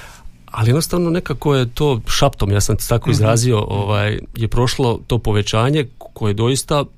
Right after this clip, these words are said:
Speaker 1: ogromno. Ja zn-, i tad sam bio pisao za jedan brodsko-posavski portal i znao sam koje su cijene u okruženju odvoza otpada, znam da je tada u Brodu bilo oko četrdeset, četrdeset dvije ili tri kune,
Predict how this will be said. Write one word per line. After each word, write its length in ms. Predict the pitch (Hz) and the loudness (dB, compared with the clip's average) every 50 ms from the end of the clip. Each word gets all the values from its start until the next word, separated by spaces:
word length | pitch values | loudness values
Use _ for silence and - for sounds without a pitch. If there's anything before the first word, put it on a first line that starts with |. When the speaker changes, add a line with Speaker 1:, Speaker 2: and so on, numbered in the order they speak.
| - - - - | -20 -16 -2 0
Speaker 1:
ogromno. 360 | 139 120 117 104 - 101 107 | 0 2 2 -2 -2 -2 -2
Ja 160 | 110 120 117 | -2 -2 -2
zn-, 100 | 107 - - - - - - - - - - - - - - - - - - - - - - - - - | -4 -6 -8 -12 -14 -16 -16 -16 -16 -18 -18 -20 -20 -20 -20 -20 -20 -20 -20 -20 -20 -20 -20 -18 -14 -6
i 40 | |
tad 160 | - 127 120 - | -4 -2 -2 0
sam 120 | 110 113 | 0 0
bio 120 | 120 117 | 0 0
pisao 380 | 101 - 117 113 - - 117 104 | 0 0 -2 -2 0 0 0 0
za 120 | 101 104 | 2 2
jedan 180 | 104 107 104 107 | 2 2 2 0
brodsko-posavski 720 | - 107 - 113 104 - 113 - 117 - - - - - | 0 -2 -4 -4 -4 -2 4 4 4 4 4 0 -2 -4
portal 420 | 113 - 123 127 123 - 147 131 123 | -2 2 2 2 2 2 0 2 2
i 40 | 113 | 2
znao 200 | 131 135 120 101 | 2 2 2 2
sam 140 | - 104 | 0 0
koje 160 | 98 113 107 - | -2 0 -2 -2
su 100 | - 110 | -4 -6
cijene 280 | - - 113 113 107 | -4 -2 0 0 0
u 20 | 104 | 0
okruženju 500 | 101 - 110 101 110 110 113 117 113 107 - - - - - - - - - - | -2 -4 -6 -2 0 2 2 2 0 0 -4 -12 -16 -16 -16 -16 -18 -18 -14 -4
odvoza 380 | - 113 107 113 117 107 101 104 | -2 0 2 2 2 2 4 2
otpada, 400 | 117 120 - - 139 123 120 110 | 2 2 2 0 2 2 2 0
znam 220 | 107 113 113 110 | 2 2 2 2
da 100 | 104 107 | 2 0
je 60 | 104 101 | 0 0
tada 220 | - 104 104 107 | 0 0 0 0
u 40 | 101 | 0
Brodu 240 | 101 113 113 104 104 | 0 0 0 0 0
bilo 140 | 95 98 | 0 0
oko 140 | 95 - - | -2 -2 -2
četrdeset, 280 | - - - - 110 - | -4 -4 -4 -6 -6 -4
četrdeset 380 | - - 110 107 101 - 107 101 | -6 -4 -2 -2 -2 -2 -2 -2
dvije 140 | 98 104 98 | 0 0 0
ili 100 | 98 95 | 0 0
tri 200 | - - 107 104 | 0 -2 -2 -2
kune, 340 | - 110 104 104 98 92 | 0 2 2 2 2 2